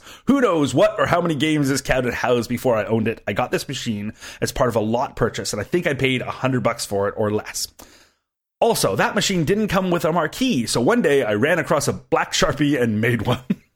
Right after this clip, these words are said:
<laughs> That's pretty low class. <laughs> I ran across my second RoboCop machine in a friend's warehouse. It was also a conversion,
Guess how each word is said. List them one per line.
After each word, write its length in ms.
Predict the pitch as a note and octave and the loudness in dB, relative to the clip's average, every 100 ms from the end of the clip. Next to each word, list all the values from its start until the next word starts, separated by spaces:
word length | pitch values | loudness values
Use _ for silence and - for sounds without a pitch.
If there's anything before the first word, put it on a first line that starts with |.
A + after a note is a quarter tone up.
| - | -6
<laughs> 160 | - - G3 F3+ - | -4 0 2 2 -2
That's 500 | - E3 D#3 - - _ | -2 0 0 -2 -8 _
pretty 300 | E3 C3+ B2 | -2 0 0
low 600 | A#2 A2+ A2+ A2+ A2 G#2 G2+ - | 0 2 2 2 0 -2 -8 -6
class. 460 | G#2+ F2+ - - - - - - - - | -4 -4 -8 -6 -6 -4 -4 -4 -8 -4
<laughs> 0 | D#3+ G#2+ - - - - A3+ - | -2 -2 -4 -12 -14 -8 -6 2
I 180 | A#3+ C#4 | 4 4
ran 500 | G#3 F#3+ F3+ F3+ F3 | 4 4 2 2 0
across 400 | E3+ C#4 E3+ C3 | 0 2 0 2
my 120 | B2 | 0
second 340 | B2 B3 A#3+ | 2 0 2
RoboCop 480 | E3 C#3 B2+ B2+ A#2 | 2 2 2 2 0
machine 420 | A#2 A#2+ A#2+ A2+ B2+ | -2 -2 -2 0 -2
in 120 | B2 | -2
a 20 | |
friend's 260 | - A2+ A2+ | -2 -2 0
warehouse. 400 | E3+ - - - - - | 0 0 -4 -6 -12 -2
It 60 | D4 | 0
was 120 | C#4 | 2
also 280 | C#4 C#4 F#3+ | 2 2 2
a 40 | |
conversion, 540 | - B2 A#2 A#2 A2 | 2 2 2 0 -4